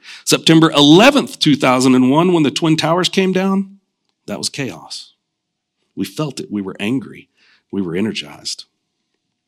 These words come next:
Another example, Amber and I were living a happy and a wonderful life, and things really were in order in our marriage all, all around. Then she developed a medical issue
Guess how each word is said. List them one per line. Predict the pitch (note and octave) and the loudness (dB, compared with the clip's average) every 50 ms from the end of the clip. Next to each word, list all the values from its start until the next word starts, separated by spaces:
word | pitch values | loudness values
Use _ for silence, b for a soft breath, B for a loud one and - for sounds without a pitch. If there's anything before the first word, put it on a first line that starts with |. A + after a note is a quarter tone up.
| _ _ _ _ _ _ - - - - | _ _ _ _ _ _ -12 -8 -2 0
Another | E3 A3 C4 D4 A#2 F#2+ | 2 2 4 2 0 0
example, | E3+ G#3+ G3+ F3 - - - - _ B B B B B B B B B - | -2 -6 -6 -8 -8 -14 -18 -20 _ B B B B B B B B B 0
Amber | C#3 E3+ A3 G3+ F#3+ | 2 2 4 4 4
and | E3 C#3 | 4 4
I | B2 C#3 | 4 4
were | E3 E3 D3+ | 4 4 4
living | C#3 D3+ D#3 D3+ | 4 4 4 2
a | B2+ G#2 | 0 0
happy | - C#3+ C#3+ D3+ D3+ - F#3+ G#3 G3+ - | -2 -2 -2 -2 -2 -4 -4 -4 -4 -4
and | C3+ A2+ | -4 -4
a | G2+ | -2
wonderful | G2 G2+ A#2+ C#3+ C#3+ C#3 - - C3+ A#2+ | -2 -2 -2 0 0 0 -2 -2 -4 -4
life, | B2 C3+ E3+ - - - - - _ _ B B B B B B | -2 -2 -4 -6 -8 -12 -18 -20 _ _ B B B B B B
and | - C3 B2+ | -8 -6 -2
things | - C#3+ D#3+ C#3+ A#2+ | 0 0 0 0 -2
really | A#2+ A#2 E3 A3 A3+ F#3 | -4 -2 0 2 4 4
were | D#3 D3 F#3 G3 E3+ C#3 | 4 2 2 0 2 0
in | C3 C#3+ | 0 0
order | E3 F#3 E3 A#2 G2+ G#2+ | 0 0 0 0 -2 -2
in | G#2 | -4
our | A2+ A#2 G2+ | -4 -4 -4
marriage | G#2 G2+ G#2 C3 D3 E3 D#3+ - - - _ _ _ | -4 -4 -4 -4 -6 -8 -8 -10 -14 -14 _ _ _
all, | - G#2+ A#2 A#2+ C3+ C#3 C3+ C#3 - | -8 -6 -6 -4 -6 -8 -10 -10 -8
all | - G#2 A2+ B2+ A#2 A#2 | -6 -4 -4 -4 -6 -8
around. | C3 D#3 C#3 F2 E2 - - _ b b b b b b | -8 -8 -10 -12 -14 -18 -20 _ b b b b b b
Then | A2+ C#3 F3+ | 0 2 2
she | - - E3+ | 2 2 0
developed | C#3 A#2 B2+ C3 D3 E3 - C3+ | 0 0 2 2 0 0 -2 -2
a | A#2+ | 0
medical | B2 E3 A3+ A3+ - B2 G#2+ G2+ | 0 2 0 0 -2 -2 -4 -2
issue | G2 - - - G2 A#2 D3 | -2 -4 -6 -8 -8 -10 -12